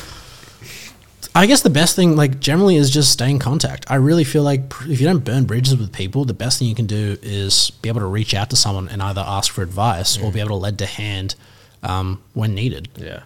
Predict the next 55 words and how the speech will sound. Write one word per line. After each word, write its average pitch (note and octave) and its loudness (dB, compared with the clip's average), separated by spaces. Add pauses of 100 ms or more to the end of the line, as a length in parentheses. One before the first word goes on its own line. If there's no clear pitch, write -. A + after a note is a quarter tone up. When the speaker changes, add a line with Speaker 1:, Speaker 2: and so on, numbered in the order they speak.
(100)
Speaker 1:
I E2+ -4
f-, - -4
I G#2+ -2
found G#2+ -4
that G2 -6 (640)
the A2+ -2
only, A2 -2
feel - -8
like G2 -4
the G#2 -4
only G2+ -2
reason G2 -4
I've F#2+ -4
been G2+ -4
able F#2 -6
to F2 -8
do G2 -6
a - -8
few - -6
things G2 -8
that F2+ -8
I've F2+ -12
done G2+ -4
is G2 -10
because G2+ -8
I F#2 -6
had F#2+ -10
people G2 -10
in G2 -6
my F2 -10
corner F#2 -8
that F2+ -8
I F#2 -10
could F#2 -12
reach F#2 -10
out F#2 -8
and F2+ -8
ask G2+ -4
for F#2+ -6
Speaker 2:
Yeah. F2+ -4
Speaker 1:
advice. G2 -4
So - -8
I - -8
feel G2 -10
like G2+ -6
it's - -8
the G2 -8
best F2+ -4
thing F#2 -8
you F#2 -10
could F#2 -12
do F#2+ -8
for - -12
somebody. G2 -8
Speaker 2:
Yeah. F#2+ -14